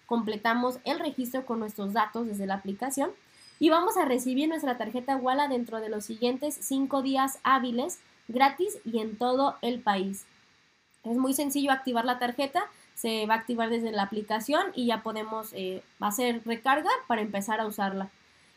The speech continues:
Y bueno, eh, ¿qué podemos ver? Bueno, deposita dinero en cuentas sin comisiones, eh, se pueden hacer depósito por transferencia bancaria, o sea, un spay, o también se pueden hacer depósitos en efectivo.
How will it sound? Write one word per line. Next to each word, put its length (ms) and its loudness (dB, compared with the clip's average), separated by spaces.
Y 320 4
bueno, 500 2
eh, 560 -2
¿qué 80 -6
podemos 480 0
ver? 240 2
Bueno, 360 0
deposita 600 0
dinero 460 2
en 140 0
cuentas 400 -2
sin 140 -2
comisiones, 720 0
eh, 340 -2
se 100 -4
pueden 280 -2
hacer 340 0
depósito 520 -2
por 200 -6
transferencia 560 -4
bancaria, 440 -2
o 60 -2
sea, 180 -4
un 160 -4
spay, 400 -4
o 120 -4
también 280 0
se 100 -4
pueden 300 -4
hacer 260 -4
depósitos 720 -4
en 200 -4
efectivo. 800 -6